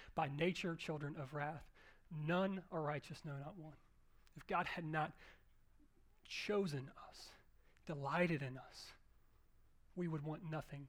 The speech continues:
to do with him. But we continue, we get to see that this dependence continues even still on the Lord in verse six. Verse six says, "The lines have fallen for me in pleasant places.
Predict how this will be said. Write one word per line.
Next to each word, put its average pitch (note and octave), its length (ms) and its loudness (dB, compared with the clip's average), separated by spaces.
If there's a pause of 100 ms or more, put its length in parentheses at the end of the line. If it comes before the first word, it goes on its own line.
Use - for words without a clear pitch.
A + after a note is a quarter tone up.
(160)
to - 80 -8
do C#3 280 -6 (340)
with D3 160 -6
him. F3 120 -12 (1900)
But G3 100 -4
we F#3+ 100 0
continue, F#3+ 500 0
we E3 80 2
get E3 160 -2
to D#3 60 -2
see D#3 340 0 (340)
that E3+ 140 -2
this D#3+ 120 -2
dependence G3 520 2
continues F3+ 580 0 (120)
even G3+ 420 4
still G#3 640 4
on D#3 100 2
the D3+ 60 2
Lord D3 240 2
in C#3+ 80 0
verse D3 240 -2
six. - 360 2 (960)
Verse G3 200 8
six G#3 360 2
says, D#3+ 360 2 (240)
"The F3 100 4
lines F#3+ 420 8
have F#3 140 8
fallen F#3+ 300 6
for E3+ 160 2
me D#3+ 180 6
in C#3+ 60 2
pleasant E3 400 -2
places. D#3 520 -6